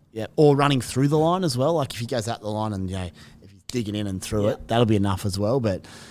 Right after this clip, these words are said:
Speaker 1: yeah, like, right in the mix, isn't he?
Speaker 2: Not in my team at the moment, <clears throat> just because I'm not convinced he will stretch out early on.
Speaker 1: Yep.
Speaker 2: I mean, he didn't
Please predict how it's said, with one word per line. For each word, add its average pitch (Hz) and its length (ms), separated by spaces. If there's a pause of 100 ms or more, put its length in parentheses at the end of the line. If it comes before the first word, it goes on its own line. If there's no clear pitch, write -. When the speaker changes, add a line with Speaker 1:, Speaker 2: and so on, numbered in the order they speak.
(240)
Speaker 1:
yeah, 69 220
like, 76 220
right 101 440
in 78 120
the 76 80
mix, - 480
isn't 85 220
he? 82 240
Speaker 2:
Not 165 240
in 220 140
my 196 180
team 147 400
at 135 160
the 135 60
moment, 127 720 (120)
<clears throat> - 100
just - 240
because 127 840 (1000)
I'm 143 120
not 117 140
convinced 127 320
he 120 80
will 120 280
stretch - 340
out 110 140
early 104 260
on. 113 360
Speaker 1:
Yep. 117 140
Speaker 2:
I 131 40
mean, 139 120
he 135 60
didn't 127 320